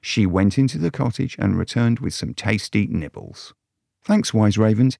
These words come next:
Here are some tasty morsels as a reward for your wise words." The ravens flew down and feasted on the gifted food, which was a shame,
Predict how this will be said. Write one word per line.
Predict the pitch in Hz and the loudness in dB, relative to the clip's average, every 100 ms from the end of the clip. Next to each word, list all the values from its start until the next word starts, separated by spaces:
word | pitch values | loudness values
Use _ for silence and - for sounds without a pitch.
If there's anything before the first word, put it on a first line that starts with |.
| _ | _
Here | - 104 104 | 0 2 2
are | |
some | - 107 | 4 2
tasty | - 127 113 127 | 4 2 4 4
morsels | 120 127 113 113 104 127 | 6 4 2 -2 -2 0
as | 117 | 0
a | |
reward | 120 117 110 208 202 - | 2 2 4 4 4 0
for | - | -6
your | 90 85 | -4 -4
wise | 85 131 139 131 120 | 0 2 4 4 2
words." | 110 139 120 98 - - - _ _ _ | 2 4 2 -2 -10 -14 -14 _ _ _
The | 92 | -4
ravens | 92 92 95 92 92 | 0 2 2 2 0
flew | - 101 98 | -2 0 2
down | 113 110 113 | 4 4 4
and | 113 | 4
feasted | - - 147 - - 110 | 0 -2 -2 -2 -2 0
on | 117 120 | 4 4
the | 117 | 4
gifted | 135 127 - 98 | 2 -2 -4 -6
food, | - 160 113 95 | -2 -2 0 -2
which | 98 - - | -4 -4 -4
was | 107 | -2
a | 123 | -2
shame, | - 165 185 135 | -2 -6 -6 -8